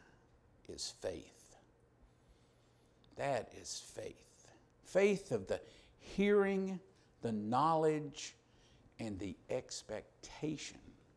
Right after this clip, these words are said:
of the fulfillment of what has been said. This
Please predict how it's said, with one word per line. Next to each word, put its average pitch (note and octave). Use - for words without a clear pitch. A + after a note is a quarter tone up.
of G2+
the F2
fulfillment -
of F#2
what F2
has -
been F2+
said. -
This -